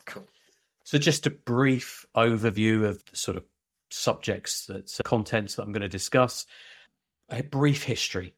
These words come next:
Speaker 2: of open banking. And I think a lot of people will be surprised at some of the dates that I'm gonna talk about, and then go into open banking itself and the confusion that's clearly around when people talk about open banking.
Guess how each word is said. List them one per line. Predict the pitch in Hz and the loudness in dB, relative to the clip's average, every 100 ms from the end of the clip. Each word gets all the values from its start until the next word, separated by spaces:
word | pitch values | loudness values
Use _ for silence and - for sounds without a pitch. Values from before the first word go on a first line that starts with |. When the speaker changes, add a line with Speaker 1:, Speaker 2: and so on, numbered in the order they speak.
| - | -6
Speaker 2:
of | 113 | 0
open | 104 101 104 | 0 0 0
banking. | 101 98 92 95 87 - | 2 0 0 -4 -4 -2
And | 104 | -2
I | |
think | 98 107 | 0 2
a | 113 | 4
lot | 110 | 2
of | 107 | 2
people | 120 - | 0 0
will | 104 | 0
be | 113 | 0
surprised | 101 - - - 101 101 120 139 - - - - - - | 0 -4 -8 2 4 6 6 4 -4 -10 -20 -20 -20 -18
at | - | -12
some | - 117 104 | -2 0 0
of | 101 | 0
the | 107 | -4
dates | 90 107 104 147 - - - - _ | -2 0 0 -2 -4 -4 -4 -8 _
that | 104 | -4
I'm | 104 104 | -2 -2
gonna | 104 104 | -4 -4
talk | 123 113 - | -4 -4 -2
about, | 120 139 143 _ _ _ _ | 0 0 -2 _ _ _ _
and | - 117 | 0 4
then | 120 113 | 4 4
go | 117 | 2
into | 110 110 - 107 | 2 0 -2 0
open | 107 101 101 | 0 -2 -2
banking | 101 101 95 98 | 0 0 -2 -4
itself | 92 - - 101 92 95 - _ _ - | -4 -2 2 2 0 -6 -16 _ _ -2
and | 104 | -2
the | 101 | 0
confusion | 123 101 - 123 110 95 92 92 | 0 -2 0 4 4 4 0 0
that's | 98 - | -2 -4
clearly | - - 131 117 98 | -6 0 2 2 2
around | 95 101 104 92 87 85 - - - - | 0 2 2 0 -6 -10 -12 -16 -20 -6
when | 101 95 | 0 0
people | 98 95 | 0 -4
talk | - 98 - | -6 -6 -2
about | 95 92 | -2 -2
open | 98 92 90 | -4 -4 0
banking. | 104 101 107 101 | 0 0 0 -2